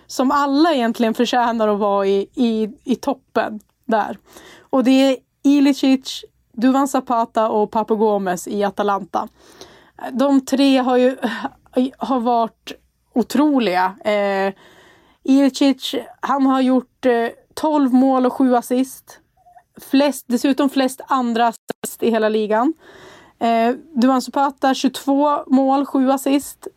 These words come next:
Och Papu Gomez med sex mål och elva assist. Flest assist i hela ligan. Så att de tre ihop har ju varit så otroligt bra för Atalanta. Eh, men jag kan inte bara ta de tre till,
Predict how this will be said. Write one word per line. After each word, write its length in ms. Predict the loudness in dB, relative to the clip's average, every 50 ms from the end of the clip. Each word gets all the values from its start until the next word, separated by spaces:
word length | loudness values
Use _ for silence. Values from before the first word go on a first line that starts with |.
| _ _
Och 320 | -4 -4 -4 -4 -6 -8
Papu 220 | -6 -4 -2 -2 0
Gomez 380 | 0 0 0 0 -2 -2 -2
med 180 | 0 0 0 0
sex 460 | -2 -2 -2 -2 -2 -4 -8 -4 0
mål 260 | 0 2 2 2 0
och 80 | -2 -2 -2
elva 380 | -2 0 0 0 0 0 -2
assist. 360 | -2 -2 -2 -2 -4 -2 -4 -6 -10 -10 -10 -6
Flest 300 | -2 -2 -2 -2 -2 -6
assist 340 | -6 -2 -2 -2 -2 -2 -2
i 20 | -2
hela 180 | 0 0 0
ligan. 380 | 0 -2 -2 -2 -2 -4 -6 -8 -12 -20 -20 -20 -20 -20 -20 -10
Så 120 | -6 -4 -4
att 160 | -4 -4 -8 _ _ _
de 400 | -6 -2 0 0 2 2 0 0
tre 200 | 0 0 0 2 2
ihop 300 | 2 0 0 -2 -2 -6 _ -6
har 120 | -4 -2
ju 80 | -2 -2
varit 540 | 0 0 0 0 0 -2 -2 -4 _ -20 -20 -20 _ _ _ -20 -14
så 160 | -10 -8 -6
otroligt 640 | -6 -6 -6 -6 -2 0 0 2 0 0 -2 -4 -2
bra 260 | 0 0 0 0 0
för 100 | -2 -2
Atalanta. 640 | -4 -2 -2 -2 -2 -2 -2 -2 -4 -6 -6 -6 -6 -10 _ _ _ _ -20 -20 -20 _ _ _ _ _
Eh, 460 | -6 -2 -2 0 0 0 0 0 -2 -4 -6 _ _ _ _ _ _ _ _ -20 -20 -20 _ _ _ _ 0
men 420 | 2 2 4 2 2 0 0 0
jag 140 | 0 0 0
kan 100 | 0 -2
inte 120 | -2 -2
bara 240 | -2 0 2 2 0
ta 180 | 0 -2 -4 -4
de 280 | -2 -2 -2 -2 -4
tre 320 | -6 -4 -2 -2 0 0 -2
till, 140 | -2 -2